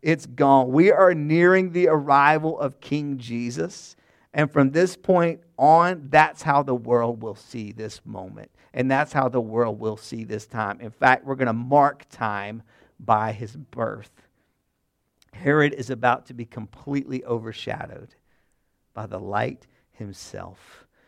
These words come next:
who is coming into this world. In the time of Herod, that was transformed into the time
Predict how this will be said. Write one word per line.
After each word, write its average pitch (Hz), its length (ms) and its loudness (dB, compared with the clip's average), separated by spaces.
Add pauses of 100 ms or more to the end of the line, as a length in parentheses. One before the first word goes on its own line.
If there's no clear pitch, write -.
(160)
who 123 140 -12
is 107 120 -12
coming 101 360 -12
into 107 380 -16
this - 460 -14 (400)
world. - 440 -20 (1000)
In 135 320 -10
the 127 100 -8
time 107 460 -8
of 87 120 -20
Herod, 92 520 -20 (920)
that 120 140 -12
was 101 160 -18
transformed 101 840 -14
into - 300 -18
the 101 100 -20
time - 480 -20